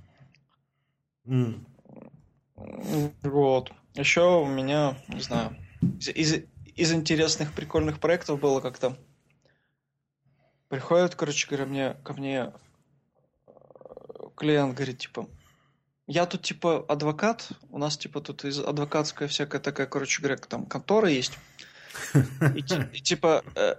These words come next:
Speaker 2: и, э, по законодательству российскому, там, вот все адвокаты, они там должны через какое-то определённое время, если они не загружены, э, на государство как бы работать, то есть, ну, как, как бесплатный адвокат. То есть, если там кого-то нужно защищать в суде,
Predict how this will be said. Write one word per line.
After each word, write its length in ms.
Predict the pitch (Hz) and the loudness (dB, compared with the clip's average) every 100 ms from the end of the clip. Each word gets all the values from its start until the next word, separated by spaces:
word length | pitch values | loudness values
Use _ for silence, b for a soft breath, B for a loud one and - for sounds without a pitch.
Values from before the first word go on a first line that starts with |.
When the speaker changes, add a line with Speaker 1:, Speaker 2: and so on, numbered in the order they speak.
| - | -4
Speaker 2:
и, 500 | 156 190 196 160 127 - | 0 2 2 2 0 -2
э, 320 | 151 156 151 151 | 0 0 0 0
по 140 | 156 | 0
законодательству 680 | 156 165 160 180 175 - 165 | 0 -4 0 0 0 -4 -4
российскому, 520 | 151 240 247 - 180 | -4 -2 -4 -2 -2
там, 320 | 143 135 113 - | 0 -4 -4 -8
вот 120 | - | -4
все 180 | - 170 | -2 0
адвокаты, 460 | 147 147 233 240 | 0 0 0 2
они 140 | 143 151 | -2 -2
там 180 | 151 139 | -4 -2
должны 300 | 147 175 190 | 0 0 -4
через 280 | - 147 - | -4 -6 -6
какое-то 240 | 160 165 | -8 -8
определённое 440 | 151 151 156 147 | -8 -2 0 0
время, 500 | 143 190 226 151 117 - - | 0 2 2 2 0 -6 -4
если 240 | 143 - | -2 2
они 120 | 147 | 2
не 120 | 151 147 | 2 2
загружены, 720 | 143 170 214 190 147 117 107 - | -2 0 0 2 0 -2 -4 -8
э, 220 | 135 131 | -4 0
на 140 | 131 | 0
государство 580 | 143 151 - 160 147 - | 0 -2 0 0 0 -4
как 140 | 131 123 | -8 0
бы 80 | 127 | 2
работать, 340 | - 254 170 | 2 2 0
то 40 | 127 | -4
есть, 120 | - | -4
ну, 80 | 208 | -4
как, 180 | 165 | -4
как 140 | - 147 | -8 -4
бесплатный 460 | 147 - 151 151 | -2 0 0 0
адвокат. 360 | 147 147 143 113 | -2 0 -2 -2
То 60 | - | -6
есть, 120 | - - | -6 -4
если 160 | 147 | -4
там 260 | - 135 123 | -2 -2 0
кого-то 300 | 151 156 151 | 0 0 0
нужно 180 | 147 143 | -2 0
защищать 320 | 143 254 - | 0 0 0
в 60 | |
суде, 280 | - 156 127 | -6 -4 -4